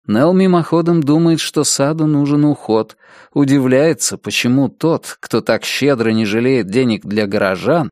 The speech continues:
кто так заботится о чистоте и порядке в городе,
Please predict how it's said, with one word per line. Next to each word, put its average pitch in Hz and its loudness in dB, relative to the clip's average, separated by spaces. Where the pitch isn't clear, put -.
кто - 0
так 208 -4
заботится 165 -2
о 101 -2
чистоте 120 -2
и 101 -2
порядке 104 -2
в 78 -14
городе, 98 -2